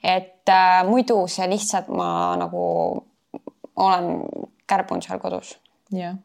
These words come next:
Speaker 1: Jah. Aga liigume nüüd oma tavapärase programmi juurde, <laughs> nii et, äh, nädala tipphetked ja madalhetked.
Speaker 2: Mhm. Äh, ma alustan.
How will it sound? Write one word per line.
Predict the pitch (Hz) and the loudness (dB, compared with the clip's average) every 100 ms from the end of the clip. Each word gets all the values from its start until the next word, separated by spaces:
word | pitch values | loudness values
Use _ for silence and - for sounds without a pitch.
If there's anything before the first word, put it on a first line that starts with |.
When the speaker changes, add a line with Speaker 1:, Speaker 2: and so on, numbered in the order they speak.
| _ _ _ | _ _ _
Speaker 1:
Jah. | 202 185 175 _ - - - - - | -10 -10 -14 _ -18 -14 -14 -12 2
Aga | 285 302 190 185 | 2 4 2 2
liigume | 240 349 294 254 | 2 0 2 2
nüüd | 302 247 | 4 4
oma | 214 208 | 2 2
tavapärase | 262 226 196 196 190 | 4 4 2 -2 -2
programmi | - 285 330 302 220 | 0 2 4 4 4
juurde, | 214 214 208 240 | 2 2 2 2
<laughs> | - 220 | 2 2
nii | 208 | 2
et, | 208 208 | 0 4
äh, | 196 190 190 - - - 220 | 4 4 0 -6 -16 -8 0
nädala | 240 247 202 202 208 | 2 4 4 4 4
tipphetked | 262 - 240 233 202 202 | 0 -2 -6 -4 -4 -2
ja | 190 | -2
madalhetked. | 190 196 190 180 - - - _ _ | -2 -2 -4 -4 -12 -16 -16 _ _
Speaker 2:
Mhm. | 214 320 - _ - - 262 - | -6 -6 -10 _ -12 -12 -12 -2
Äh, | 226 233 | 4 4
ma | 262 269 | 4 2
alustan. | 202 - 170 | 0 -2 -4